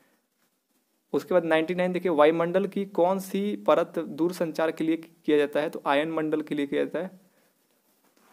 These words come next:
अब देखिए, हंड्रेड क्वेश्चन, गुणसूत्र कहाँ पाए जाते हैं? केंद्रक में, ये मैंने बताया था पहले ही, तो कुछ एक दो क्वेश्चंस रिपीट भी हुए हैं। तो चलिए फ्रेंड्स,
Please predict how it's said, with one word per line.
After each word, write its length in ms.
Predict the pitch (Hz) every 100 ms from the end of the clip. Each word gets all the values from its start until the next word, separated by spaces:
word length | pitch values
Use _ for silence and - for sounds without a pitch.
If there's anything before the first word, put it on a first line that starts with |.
| -
अब 60 |
देखिए, 240 | 135 151 160 151
हंड्रेड 300 | 156 156 185
क्वेश्चन, 320 | 170 156 156 139
गुणसूत्र 420 | 196 185 202 165
कहाँ 240 | 165 170
पाए 140 | 185 175
जाते 180 | 165
हैं? 180 | 175 190
केंद्रक 340 | 170 151 160 160
में, 80 | 165
ये 120 | 165
मैंने 160 | 160 151
बताया 340 | 143 151 160
था 100 | 175
पहले 280 | 175 147 156
ही, 120 | 185 - - - -
तो 60 |
कुछ 280 | 143 165 160
एक 400 | 151 143 139 160
दो 140 | 156 175
क्वेश्चंस 320 | 170 175 170
रिपीट 320 | 147 147 175
भी 100 | 175
हुए 220 | 170 160
हैं। 160 | 151 196
तो 100 | 156
चलिए 220 | 156 175
फ्रेंड्स, 300 | 180 196 202